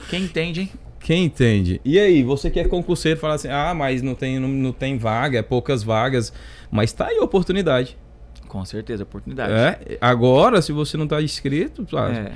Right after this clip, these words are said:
Speaker 2: meus
Speaker 1: espero.
Speaker 2: pêsames.
Speaker 1: E eu acredito que vai
Speaker 2: Prepara
Speaker 1: ser, a
Speaker 2: pro próximo.
Speaker 1: tendência em Minas Gerais vai ser essa agora. Nos próximos concursos deve repetir essa grade programática, não deve mudar.
Speaker 2: Professor, até porque,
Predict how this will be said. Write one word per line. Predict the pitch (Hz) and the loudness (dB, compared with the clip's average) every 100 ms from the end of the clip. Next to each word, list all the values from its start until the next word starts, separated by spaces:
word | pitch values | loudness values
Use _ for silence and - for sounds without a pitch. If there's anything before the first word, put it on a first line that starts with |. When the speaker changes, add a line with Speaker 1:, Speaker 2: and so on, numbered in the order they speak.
| - | -6
Speaker 2:
meus | 123 143 - | 0 0 0
Speaker 1:
espero. | 120 120 | 4 4
Speaker 2:
pêsames. | 135 156 180 220 - | 4 2 -2 -4 -2
Speaker 1:
E | 202 | 0
eu | |
acredito | 247 240 214 208 | 0 0 -4 -2
que | |
vai | 147 | 0
Speaker 2:
Prepara | 214 135 | 2 2
Speaker 1:
ser, | - | 2
a | |
Speaker 2:
pro | 185 | 0
próximo. | - 156 | 0 0
Speaker 1:
tendência | 139 - | 0 -2
em | |
Minas | 202 190 | -4 -2
Gerais | 165 175 | -2 -4
vai | 185 | -6
ser | 180 208 | -6 -4
essa | 185 143 135 | -4 -6 -8
agora. | 107 98 101 - | -8 -10 -12 -14
Nos | 120 | -10
próximos | - 160 196 190 | -2 0 0 -4
concursos | - 190 156 180 147 | -4 -4 -4 -8 -4
deve | 151 | -2
repetir | 139 156 151 160 | -2 -6 -8 -8
essa | 165 160 | -8 -6
grade | 131 143 - | -4 -4 -4
programática, | 139 131 110 107 127 - | -6 -6 -6 -6 -8 -10
não | 127 131 | -6 -2
deve | 135 127 | -2 -2
mudar. | 127 101 92 110 | -4 -6 -6 -4
Speaker 2:
Professor, | 151 160 170 | -4 -4 -4
até | 156 170 | -4 -4
porque, | - 151 120 143 165 123 | -2 -4 -2 -2 0 -2